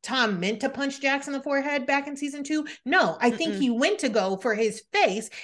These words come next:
Speaker 1: and he missed. And that's telling
Speaker 2: Mm-hmm.
Speaker 1: to me. That is
Speaker 2: But it's
Speaker 1: very
Speaker 2: also
Speaker 1: telling.
Speaker 2: because Jax can fight. So that's the other thing. It's like, Jax can fight.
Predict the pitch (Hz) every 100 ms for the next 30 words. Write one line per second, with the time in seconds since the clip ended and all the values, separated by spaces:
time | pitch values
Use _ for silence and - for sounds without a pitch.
0 | 294 311 359 330 359 415 143 - - -
1 | 302 311 359 466 - - 403 392 269 226
2 | - 196 143 - _ _ _ _ _ -
3 | 415 466 359 330 359 262 214 427 277 202
4 | 190 - _ _ - 196 190 - - 147
5 | 185 151 - - 202 233 359 - 320 208
6 | 185 90 127 302 196 151 - _ _ _
7 | _ _ _ _ _ - 262 - - 139
8 | 349 392 -